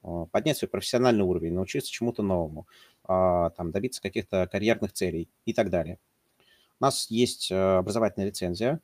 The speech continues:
а, поэтому курсы, в принципе, являются программой повышения квалификации или профессиональной переподготовки. Если вам нужны, а, какие-то официальные документы, а, то всё это, в принципе, можно потом после прохождения курса запросить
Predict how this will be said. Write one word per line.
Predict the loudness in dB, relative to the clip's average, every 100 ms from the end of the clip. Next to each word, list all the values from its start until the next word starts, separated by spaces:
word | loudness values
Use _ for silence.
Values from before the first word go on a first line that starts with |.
| _ _
а, | -6 -4
поэтому | -2 -4 -4
курсы, | -4 -4 -4 -2 -4
в | -4
принципе, | -6 -6 -8
являются | -2 0 0 -4
программой | -4 2 2 2
повышения | -2 -2 -2 -2 -4 -8 -14
квалификации | -8 -2 2 2 2
или | 0
профессиональной | -2 -8 -4 -2 -2
переподготовки. | -4 -12 -4 -2 0 -2 -2
Если | -4 -4 -2
вам | 0
нужны, | 0 -2 -2 -4 -6 _ _ _ -6
а, | -4
какие-то | -4 -10 -8
официальные | -8 -2 0 2 0
документы, | -2 0 2 2 0 -2 _ -12
а, | -8 -8
то | -6
всё | -4
это, | -4
в | -4
принципе, | -6 -4 -4
можно | -2 0 0 0 0 -4 -8
потом | -4 -2 -2 -4 _
после | -6 -6 -10
прохождения | -8 -6 -2 -2
курса | -2 -2 -2
запросить | -4 -2 -2 -2 -2 -4 -6